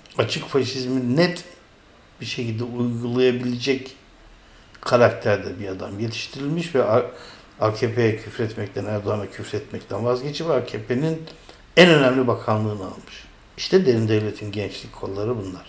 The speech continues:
Bunların hiçbir tanesi hiçbir partili değil esasında. Ben mesela Süleyman Soylu'nun pa-, e, parti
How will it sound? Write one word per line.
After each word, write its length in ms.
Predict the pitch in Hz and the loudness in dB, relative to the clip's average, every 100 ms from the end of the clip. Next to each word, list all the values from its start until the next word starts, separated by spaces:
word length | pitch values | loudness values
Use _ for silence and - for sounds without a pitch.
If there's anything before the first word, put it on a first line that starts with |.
| - - - - | -20 -20 -20 -8
Bunların 280 | 113 131 156 | 0 6 6
hiçbir 240 | 160 - - | 4 0 4
tanesi 480 | 147 135 - 143 | 6 4 0 -4
hiçbir 380 | - - - 143 | -6 -8 -6 -2
partili 520 | - 131 113 131 131 | 4 4 4 -6 -6
değil 180 | 120 120 | -2 -2
esasında. 600 | 95 - - - - - - - - - 107 | -2 -6 -12 -12 -16 -18 -20 -20 -20 -8 2
Ben 200 | 123 123 | 2 4
mesela 340 | 120 127 117 | 4 4 2
Süleyman 400 | - 123 127 - | 2 2 6 6
Soylu'nun 720 | - 127 120 123 131 127 123 123 | 4 0 0 0 0 -2 -6 -10
pa-, 360 | 110 - 117 113 | -8 -4 -4 -2
e, 60 | |
parti 300 | 113 113 113 | 0 0 0